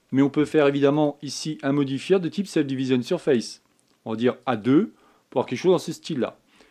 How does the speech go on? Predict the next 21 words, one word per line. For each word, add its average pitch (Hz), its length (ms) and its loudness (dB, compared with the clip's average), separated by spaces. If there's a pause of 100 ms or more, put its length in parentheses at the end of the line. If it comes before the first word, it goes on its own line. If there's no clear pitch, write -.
(140)
Dans 139 80 -2
ces 170 200 -2
cas-là, 175 260 4
si 151 140 -8
j'appuie 139 280 -4
ici, 208 300 0
je - 80 -10
peux 156 140 -2
cliquer 175 320 -2
maintenant 160 320 -4
sur - 120 -10
le 135 60 -8
bouton 156 200 -6
droit 156 180 4
de 143 40 2
ma 135 100 4
souris, 131 280 -2
faire 175 260 -2
un 143 120 0
Shade 170 300 -2
Smooth. - 460 -10